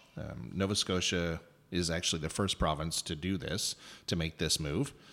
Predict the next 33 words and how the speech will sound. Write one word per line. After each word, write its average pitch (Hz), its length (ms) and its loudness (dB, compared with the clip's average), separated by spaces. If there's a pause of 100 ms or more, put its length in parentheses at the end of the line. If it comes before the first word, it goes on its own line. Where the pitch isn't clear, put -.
(200)
And 87 180 -4
I 87 80 -2
think 139 240 0
Nova 123 160 2
Scotia - 360 4
is 82 100 2
also 85 240 2
the 80 60 0
first 87 260 0
province 78 460 2
to, 78 420 0
there 87 100 -2
was 80 140 -2
another 107 340 2
thing 85 260 -2
they 78 100 0
did 73 260 -4
too, 82 240 0
where 69 140 -2
they 73 240 -2
moved 85 420 -2
everything 82 320 -2
over 78 180 -2
to 73 120 -4
a 71 40 -4
digital 82 320 -2
platform, 69 480 -4
I 69 100 -6
think, 71 320 -8
for 71 340 -4
administrative 80 600 -4
purposes 120 540 -2
and, 123 220 -2